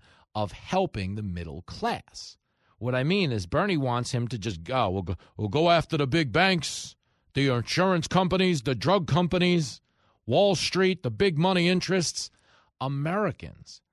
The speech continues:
don't want to demonize the wealthy.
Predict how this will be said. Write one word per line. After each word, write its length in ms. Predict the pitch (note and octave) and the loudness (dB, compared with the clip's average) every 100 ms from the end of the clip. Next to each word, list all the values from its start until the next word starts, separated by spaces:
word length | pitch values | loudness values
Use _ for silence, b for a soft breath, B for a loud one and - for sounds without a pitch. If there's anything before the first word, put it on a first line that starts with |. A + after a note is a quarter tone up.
| _ - G2+ | _ -18 -6
don't 300 | C#3+ F3 F#3 | -2 -2 -4
want 300 | F3 F3+ F#3 | -6 -4 -6
to 160 | E3+ C#3 | -6 -8
demonize 1200 | G#2 C3 F#3 G3 A#2 F2+ D2 C2+ E2+ A2+ A#2+ - _ - | -8 -8 -4 -4 -4 -6 -8 -10 -10 -10 -12 -18 _ -16
the 220 | F2+ D3 | -8 -6
wealthy. 640 | C#3+ G#3+ G3+ - - _ | -4 -4 -6 -12 -18 _